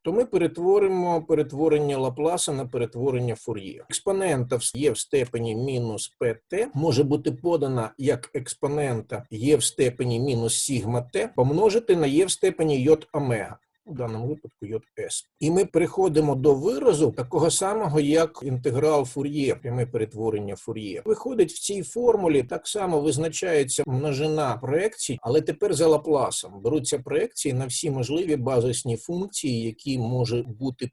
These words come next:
подані в такому узагальненому вигляді в степені мінус П Т. Що це за базисна функція? Якщо є в степені йот омега, нам було зрозуміло, це косинусне коливання,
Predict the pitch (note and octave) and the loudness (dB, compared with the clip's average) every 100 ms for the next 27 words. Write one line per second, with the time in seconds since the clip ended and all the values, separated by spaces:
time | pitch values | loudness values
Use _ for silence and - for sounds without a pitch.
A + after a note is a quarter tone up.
0 | - D3 E3+ E3 C3+ A#2 - - - C3 | -6 -4 -2 -2 -2 -4 -8 -12 -8 -6
1 | C#3 C3+ A2 G#2 A2+ A#2 A#2 A2 A#2 G#2+ | -4 -2 -2 -2 -2 -2 -4 -8 -8 -6
2 | G2+ A2+ F#2+ E2+ F#2 G2 C#3+ - - C3 | -4 -4 -6 -8 -10 -6 -6 -6 -8 -10
3 | C#3 A#2+ G#2 G2+ G#2+ G#2 - - - _ | -10 -10 -10 -8 -10 -10 -12 -14 -18 _
4 | - - - C3 B2+ A#2+ A2 A#2 A2 A#2+ | -20 -8 -4 -2 0 -2 0 0 0 -2
5 | D#3 D#3 A#2 A2 - D#3+ D#3 D#3 D#3 D3+ | -4 -6 -4 -4 -2 -2 -2 -2 -4 2
6 | D3+ B2+ - C#3+ B2 C3 B2 B2 C#3 C3 | 2 2 0 0 0 0 0 0 0 0
7 | B2 B2+ B2+ C3 G#2+ A2 - C3 B2 G#2+ | 2 0 0 0 -2 -6 -4 -2 0 2
8 | B2 A#2+ D3+ D3 F3 G3 B3 A#3+ A#3 - | 4 4 4 2 2 0 4 4 4 2
9 | D#3+ C3+ B2 A2+ - D3+ E3 G3 G#3 - | 2 2 -2 0 0 -2 -4 -6 -4 0
10 | - A3 A3 G#3 D4 | 2 2 0 -2 -4